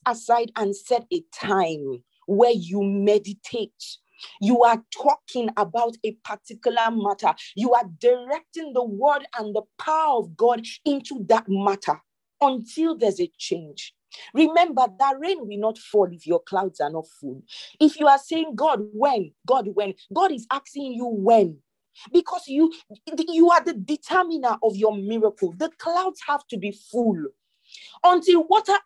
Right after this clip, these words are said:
evaporates to the sky and the clouds are full, rain will not fall. The rain that you are expecting, the rain of financial blessing, the Spirit of God was talking to me.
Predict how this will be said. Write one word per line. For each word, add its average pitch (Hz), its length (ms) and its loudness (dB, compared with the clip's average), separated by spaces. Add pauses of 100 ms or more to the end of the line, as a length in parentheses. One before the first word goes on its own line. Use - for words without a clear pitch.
evaporates 330 760 0
to 311 100 -14
the 302 120 -4
sky 311 640 0
and 262 200 -4
the 247 80 -2
clouds 269 440 -2
are 214 160 0 (220)
full, 240 260 -8
rain 254 260 -4
will 185 140 -6
not 190 180 -4
fall. 147 400 -2 (340)
The 311 280 2
rain 370 360 2
that 226 220 4
you 220 180 -4
are 202 100 0
expecting, 180 800 -10 (220)
the 320 240 4
rain 349 340 0
of 277 140 -2
financial 247 600 -2 (120)
blessing, 202 460 -4 (200)
the 285 60 -12
Spirit 302 280 -4
of 240 100 0
God 254 160 2
was 208 240 -4
talking 226 400 -4
to 196 100 -12
me. 175 180 -10